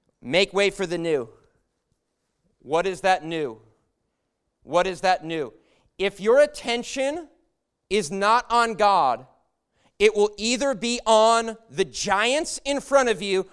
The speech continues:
or it will be on the fact that you are small, that you are like a grasshopper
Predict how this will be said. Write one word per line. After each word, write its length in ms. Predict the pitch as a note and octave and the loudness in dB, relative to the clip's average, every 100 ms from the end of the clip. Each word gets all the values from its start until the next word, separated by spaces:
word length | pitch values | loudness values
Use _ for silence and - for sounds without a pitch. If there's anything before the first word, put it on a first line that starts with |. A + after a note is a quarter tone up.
| _ - | _ 0
or 160 | G3+ | 2
it 100 | G3+ | 2
will 120 | G3+ | 0
be 220 | F3 G#3+ A3+ | 0 0 4
on 240 | A#3 A3 | 4 2
the 80 | G#3 | -2
fact 440 | - A3 G#3 - | 2 4 4 -2
that 120 | G3+ | -8
you 200 | F3 A3 G#3+ | -6 -6 2
are 200 | G#3 A3 | 2 2
small, 400 | - G#3 G#3 D#3 | -2 0 0 -2
that 120 | F3 | -6
you 160 | G3 F#3+ | -6 2
are 180 | G3+ | 4
like 200 | F#3+ F3 | 4 0
a 60 | F3 | -2
grasshopper 680 | F3+ F#3 F#3+ E3 D#3+ D#3 | 0 0 0 -2 -2 -4